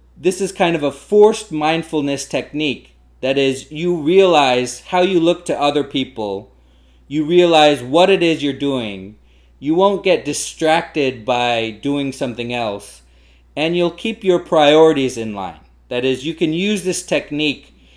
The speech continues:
to bring yourself out of being engrossed in something,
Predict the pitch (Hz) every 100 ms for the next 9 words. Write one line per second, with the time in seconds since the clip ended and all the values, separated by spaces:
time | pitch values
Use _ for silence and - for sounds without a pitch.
0 | _ _ 156 127 110 117 175 180 170 151
1 | 139 - 131 151 151 143 120 107 139 131
2 | 127 117 110 120 135 135 123 110 - 95
3 | 90 92 90